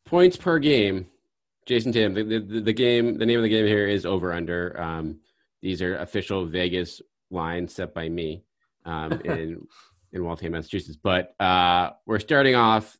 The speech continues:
Speaker 1: over-under points per game, Jason Tatum, twenty-five point five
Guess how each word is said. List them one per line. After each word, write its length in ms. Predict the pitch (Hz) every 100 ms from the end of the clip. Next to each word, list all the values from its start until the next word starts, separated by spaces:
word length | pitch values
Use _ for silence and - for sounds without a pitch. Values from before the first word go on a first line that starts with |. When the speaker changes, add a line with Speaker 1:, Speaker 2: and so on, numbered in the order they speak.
| -
Speaker 1:
over-under 880 | 127 120 117 113 110 104 104 87 _ _ - -
points 200 | 117 110
per 60 | 104
game, 220 | 101 95
Jason 240 | 95 95
Tatum, 380 | 98 90 90 87 _ _ _ _ _ -
twenty-five 840 | - 131 123 117 107 104 92 - _ -
point 240 | 98 87
five 480 | 95 85 78 76